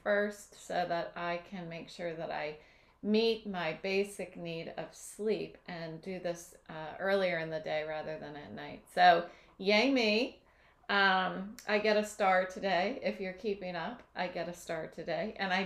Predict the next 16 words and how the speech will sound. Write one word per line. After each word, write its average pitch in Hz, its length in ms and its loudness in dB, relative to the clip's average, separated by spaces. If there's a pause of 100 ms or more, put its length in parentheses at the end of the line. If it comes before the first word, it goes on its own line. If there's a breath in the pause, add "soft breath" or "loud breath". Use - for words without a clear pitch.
(100)
did 208 440 6
go 208 160 8
on 208 140 2
Amazon 170 760 -2 (160)
and 170 200 0
order 170 440 -2
some 185 140 -6
<laughs> - 0 -
stars 359 520 8 (100)
for 403 180 2
myself, 370 640 0
because 220 280 -2
that's 190 240 -2
what 202 140 0
I 214 140 8
do. 170 160 2